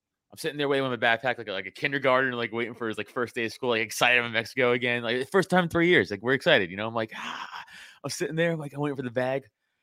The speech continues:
I turn to my right, and I'm like, "Is that a fucking drug dog?" <laughs> There's a fucking drug dog right at the entrance of where everyone has to funnel into to, like, go to transport, to go to taxis and stuff like that, right?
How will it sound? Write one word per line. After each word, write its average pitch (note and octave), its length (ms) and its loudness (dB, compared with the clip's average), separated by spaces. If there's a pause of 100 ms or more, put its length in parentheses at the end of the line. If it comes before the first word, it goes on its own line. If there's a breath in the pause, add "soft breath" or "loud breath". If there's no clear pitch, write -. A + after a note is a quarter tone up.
(500)
I A#2+ 100 2
turn C#3+ 340 -4
to C3+ 100 -6
my B2+ 120 6
right, G#2+ 340 6 (1160)
and D3 80 -10
I'm C#3+ 60 -6
like, B2+ 220 -6 (440)
"Is D3 100 0
that A#3 120 6
a G4 60 8
fucking - 500 0
drug D3 300 4
dog?" D#4 380 10
<laughs> - 60 -4
There's C#4+ 1160 6
a - 60 8
fucking - 500 6
drug F3+ 340 10
dog A2 340 6 (640 soft breath)
right D#3 380 2
at F#3+ 160 6
the G3 140 0
entrance E3 400 0
of B2 100 -2
where C#3 300 6 (120)
everyone D3+ 360 2
has D3 200 -2
to D3 80 -8
funnel C3 340 -2
into B2 280 -4 (1120)
to, E3 80 2
like, C#3 240 4
go D#3 200 6
to C#3 80 2
transport, B2+ 580 -4
to A2 60 -14
go C3+ 100 4
to A#2+ 60 2
taxis A2 340 0
and F2 80 -12
stuff E2 120 -14
like E2 120 -10
that, D#2+ 80 -4
right? F#2 220 2